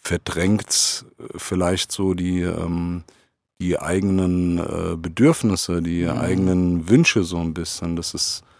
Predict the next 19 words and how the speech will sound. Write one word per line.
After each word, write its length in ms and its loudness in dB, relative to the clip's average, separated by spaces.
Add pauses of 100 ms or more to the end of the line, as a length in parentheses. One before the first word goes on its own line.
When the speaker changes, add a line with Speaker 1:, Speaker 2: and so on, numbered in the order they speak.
(220)
Speaker 1:
manchmal 460 2
so 140 0
mein 300 2
Gefühl, 340 -4
dass 200 -2
die 120 -4
Leute 540 0 (680)
sich, 480 -2
äh, 400 -4
nicht 340 0
trauen, 540 6 (260)
äh, 280 -6
sich 240 -4
mal 160 0
hinzusetzen 800 2
und 80 -2
sagen, 260 -4
„Hier, 260 -2
was 340 -2